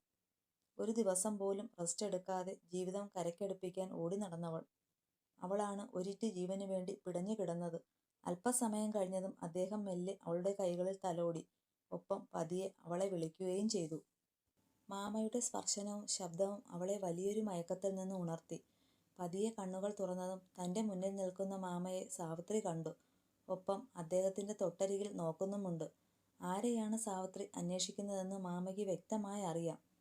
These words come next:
അദ്ദേഹം നിറഞ്ഞ വേദനയോടെ അവളുടെ കൈകളിൽ പിടിച്ചു. ഒപ്പം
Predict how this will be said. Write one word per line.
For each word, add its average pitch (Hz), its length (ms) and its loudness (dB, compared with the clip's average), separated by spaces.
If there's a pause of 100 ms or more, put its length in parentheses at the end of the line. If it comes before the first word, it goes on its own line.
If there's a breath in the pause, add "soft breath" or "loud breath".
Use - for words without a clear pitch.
(380)
അദ്ദേഹം 180 460 2
നിറഞ്ഞ 180 340 0
വേദനയോടെ 185 640 2
അവളുടെ 175 280 2
കൈകളിൽ 185 440 2
പിടിച്ചു. 165 380 -4 (600 soft breath)
ഒപ്പം 175 320 0